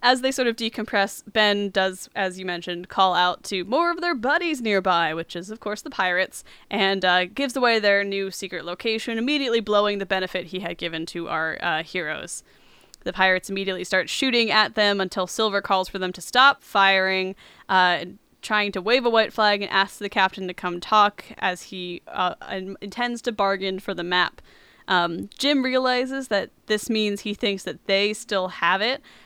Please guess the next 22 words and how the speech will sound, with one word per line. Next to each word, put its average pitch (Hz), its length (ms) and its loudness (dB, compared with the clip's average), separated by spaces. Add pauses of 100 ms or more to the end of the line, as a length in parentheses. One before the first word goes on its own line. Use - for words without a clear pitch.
(120)
Uh, 190 200 6
although 220 360 4 (100)
I, 240 400 -2 (320)
I, 240 160 2 (200)
I 247 100 2
like 247 320 0
that 285 100 -6
they 269 100 -2
have 247 200 0
this 226 140 -6
moment 214 240 -4
where 208 100 -4
Jim 202 240 -4
and 196 200 -4
Silver 190 260 -4
get - 160 -8
to 190 120 -8
kind 190 180 -4
of 175 120 -12
talk 180 320 -2
before 185 360 -8
their 180 480 -6